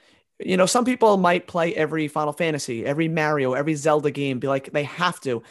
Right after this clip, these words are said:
I have to play every James Bond that game that comes out because I'm just a fan of the series and I wanna see what they do with it. And some of them have been okay, but nothing has commercially or even just done anything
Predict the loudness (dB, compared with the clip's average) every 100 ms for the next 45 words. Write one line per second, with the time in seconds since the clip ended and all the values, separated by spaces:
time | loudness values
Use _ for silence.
0 | -20 _ -6 -4 -2 -2 -2 -4 -4 0
1 | 0 0 -2 -2 0 0 0 0 -4 -4
2 | -4 -6 -6 -4 -2 -2 -2 0 2 2
3 | -2 -20 -20 _ -10 -6 0 2 2 0
4 | 0 0 0 -2 -2 -2 -4 -2 -4 -2
5 | -2 0 -2 0 -2 -2 -4 -6 _ _
6 | _ _ _ -6 0 0 2 2 2 2
7 | 0 -2 -4 -2 -4 -4 0 0 0 -2
8 | -2 -4 _ _ _ -6 -2 -2 -2 0
9 | 2 2 0 0 0 0 0 0 0 -2
10 | -4 -8 _ _ _ 2 2 4 0 0
11 | 0 -2 -2